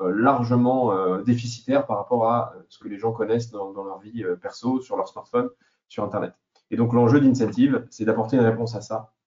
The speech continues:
euh, et c'est de proposer une appli, euh, une appli tout en un pour accompagner, euh, vos managers, euh, vos managers de proximité, vos managers commerciaux, euh, dans leur métier, dans leur rôle de coach et notamment dans les grandes transformations, euh, qu'ils doivent accompagner dans les organisations.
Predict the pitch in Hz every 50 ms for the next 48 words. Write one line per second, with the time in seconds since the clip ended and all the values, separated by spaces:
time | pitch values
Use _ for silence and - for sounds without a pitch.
0 | _ _ _ _ _ _ - - - - - - 110 - - 131 123 135 131 135
1 | 139 131 120 110 - 123 127 160 180 180 - _ _ _ _ _ _ _ _ _
2 | _ - - - 107 113 110 110 - 135 135 131 131 127 120 123 113 120 139 151
3 | 143 - 131 127 120 107 101 - - - 123 120 120 127 120 127 123 123 131 131
4 | 127 120 104 95 95 95 127 139 151 139 127 117 107 110 113 127 135 - - -
5 | _ _ _ - - _ 110 113 113 110 107 107 110 110 110 107 - _ 110 -
6 | - - 110 101 - - 120 127 135 135 131 120 107 104 101 104 104 - 113 -
7 | - 123 113 107 - - - 127 135 135 - _ _ _ _ _ _ _ _ _
8 | _ _ 107 101 98 95 95 95 95 95 98 120 127 131 127 123 120 117 117 -
9 | 135 139 151 143 123 113 110 104 101 120 139 135 127 123 120 - - 135 - -
10 | - - - _ - 120 127 123 120 120 120 113 117 120 117 123 135 143 135 120
11 | 117 117 113 110 107 107 - - - 135 139 135 123 127 - 127 120 123 120 117
12 | 113 113 120 131 131 139 143 143 131 - 101 101 98 95 95 90 - - 120 117
13 | 123 131 123 120 110 - 117 - - 107 110 120 123 127 117 110 104 107 104 104
14 | 110 107 104 101 98 - _